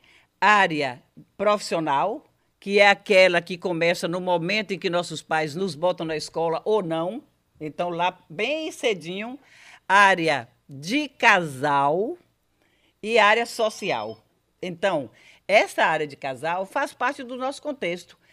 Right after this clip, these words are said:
mesmo quando nós não estam, estamos vivendo adequadamente essa área, mas ela não deixa de existir. E aí precisamos estar atentos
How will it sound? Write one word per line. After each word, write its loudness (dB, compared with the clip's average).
mesmo 2
quando -2
nós -2
não 0
estam, -2
estamos -4
vivendo -6
adequadamente -2
essa -6
área, -2
mas 2
ela 0
não -6
deixa -8
de -10
existir. -14
E -4
aí 0
precisamos -6
estar 0
atentos -6